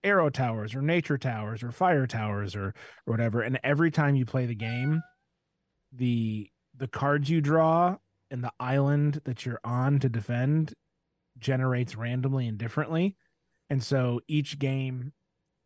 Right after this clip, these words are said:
is completely different than the previous because it's just random. And as you progress, you gain access to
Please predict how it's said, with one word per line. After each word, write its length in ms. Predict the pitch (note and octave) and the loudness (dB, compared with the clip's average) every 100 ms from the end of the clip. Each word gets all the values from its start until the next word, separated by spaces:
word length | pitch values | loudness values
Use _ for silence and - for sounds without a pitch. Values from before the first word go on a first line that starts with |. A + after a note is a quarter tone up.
| _ _ _ - | _ _ _ -6
is 240 | B2+ A#2 | -4 -4
completely 580 | - C3 G2 C#3+ B2+ B2 | -2 -2 2 0 2 0
different 560 | B2 - A#2+ A2 A2+ - | 0 0 -2 -4 -6 -6
than 120 | B2 | -4
the 80 | A#2 | -4
previous 760 | G#2 C3+ A#2+ G#2+ G2+ A2+ - - _ _ _ _ _ | -2 0 0 0 -4 -6 -10 -16 _ _ _ _ _
because 840 | A#2 A2 A#2+ A2+ A2 G#2 G#2 - - _ _ _ _ _ - | -6 -4 0 0 0 -2 -6 -12 -18 _ _ _ _ _ -10
it's 200 | G#2 - | -10 -4
just 240 | A2+ - - | -4 -6 -8
random. 380 | A#2+ C#3 B2 A2 | -2 2 2 0
And 100 | A#2+ | 0
as 200 | C3+ C3+ | 2 2
you 80 | C3+ | 0
progress, 600 | B2+ A#2+ D3 C#3 B2 - | -4 0 2 2 -2 -6
you 100 | B2+ | -6
gain 500 | B2 C3 C3 C3 C3+ | -4 -4 -2 -2 -4
access 600 | C3 B2 - - A#2+ A2 - | -4 -6 -4 -4 -2 -4 -6
to 500 | B2+ A#2 A2+ G#2+ | -4 -2 -2 -4